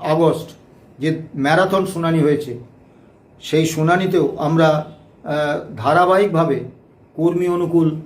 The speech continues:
আহ, পর্যবেক্ষণ পেয়েছি মাননীয় দুই বিচারপতির কাছে। কাজে আমরা অত্যন্ত আ-,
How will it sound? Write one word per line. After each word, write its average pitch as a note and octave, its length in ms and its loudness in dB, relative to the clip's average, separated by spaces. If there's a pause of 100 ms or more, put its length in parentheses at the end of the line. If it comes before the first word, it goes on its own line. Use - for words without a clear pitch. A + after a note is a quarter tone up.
(140)
আহ, D#3 180 -2
পর্যবেক্ষণ D#3+ 640 2
পেয়েছি D#3+ 380 2
মাননীয় D3+ 400 -2
দুই C#3 160 0
বিচারপতির C#3 560 -4
কাছে। C3+ 360 -10 (1200)
কাজে D#3+ 220 4
আমরা F#3 260 4
অত্যন্ত G3+ 460 -2
আ-, E3+ 280 0